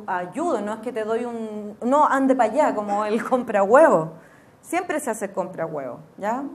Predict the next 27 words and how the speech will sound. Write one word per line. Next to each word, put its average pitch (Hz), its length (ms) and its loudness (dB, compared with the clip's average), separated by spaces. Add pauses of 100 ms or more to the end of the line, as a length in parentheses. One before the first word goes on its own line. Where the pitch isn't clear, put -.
(120)
Eh, 208 300 -6
en 202 100 -8
todas 359 200 -6
partes. 320 420 -8 (560)
Entonces, 240 720 -4
no, 269 240 0
po, 170 240 -10
porque 196 180 -12
estamos 247 300 -6
en 254 40 -6
una 240 160 -8
situación 233 520 -8
de 208 80 -8
violencia 226 500 -6
y - 20 -12
puede 226 220 -4
haber 220 260 -4
riesgo 208 560 -10
de 208 200 -12
suicidio 240 640 -10
o 214 100 -6
de 202 80 -8
femicidio, 208 800 -12
etcétera, 190 480 -12
etcétera, 170 380 -16
etcétera. 151 380 -20 (1300)
Y 339 420 4